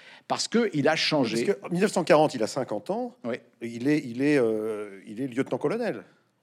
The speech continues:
Speaker 1: Ah non, non, non, non,
Speaker 2: Euh,
Speaker 1: il est général
Speaker 2: général,
Speaker 1: de brigade. Non, non, il
Speaker 2: tout
Speaker 1: général de
Speaker 2: juste,
Speaker 1: brigade à titre
Speaker 2: mais tout
Speaker 1: temporaire.
Speaker 2: juste général.
Speaker 1: Ah, mais à peine, à peine.
Speaker 2: À peine
Speaker 1: Mais
Speaker 2: général.
Speaker 1: enfin, c'est pas,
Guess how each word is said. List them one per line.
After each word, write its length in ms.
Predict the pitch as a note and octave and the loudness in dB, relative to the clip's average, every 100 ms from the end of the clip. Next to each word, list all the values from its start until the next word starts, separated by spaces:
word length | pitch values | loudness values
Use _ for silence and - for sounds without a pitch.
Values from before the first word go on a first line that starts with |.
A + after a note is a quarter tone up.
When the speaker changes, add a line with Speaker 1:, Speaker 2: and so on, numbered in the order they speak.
| - | -2
Speaker 1:
Ah 40 | |
non, 100 | G#3 | 2
non, 100 | G#3+ | 2
non, 140 | G#3 C3 | 2 2
non, 120 | F#2 | 0
Speaker 2:
Euh, 80 | D#3 | -2
Speaker 1:
il 120 | F3 E3+ | 0 0
est 60 | |
général 20 | |
Speaker 2:
général, 340 | D#3+ C#3+ E3+ B2+ | 2 4 6 4
Speaker 1:
de 40 | |
brigade. 300 | A#2+ D3 A2 G2+ | 2 4 4 2
Non, 60 | |
non, 100 | G2+ E2+ | -4 -6
il 80 | |
Speaker 2:
tout 80 | - | -4
Speaker 1:
général 60 | F#3 | -2
de 60 | |
Speaker 2:
juste, 120 | F#3+ G#2 | 0 0
Speaker 1:
brigade 240 | A#2 B2 | 2 2
à 60 | G#2+ | 2
titre 120 | A#2 | 0
Speaker 2:
mais 40 | B2+ | -2
tout 40 | |
Speaker 1:
temporaire. 200 | A2+ G3+ | 0 -2
Speaker 2:
juste 160 | G#3+ D#3+ | 0 -2
général. 340 | D#3+ F#3 F3+ | -2 -2 2
Speaker 1:
Ah, 60 | F3+ | 4
mais 180 | A3+ - | 6 4
à 140 | D#3 | 0
peine, 300 | G3 C#4 D3 | 2 2 2
à 80 | G#2+ | 0
peine. 220 | A3+ - | 0 0
Speaker 2:
À 40 | - | 2
peine 160 | G#3 | 4
Speaker 1:
Mais 60 | F#3 | 4
Speaker 2:
général. 240 | E3 F3+ | 4 4
Speaker 1:
enfin, 120 | A#3+ | 4
c'est 140 | G3+ F3+ | 4 6
pas, 240 | D#3+ C#3 | 6 4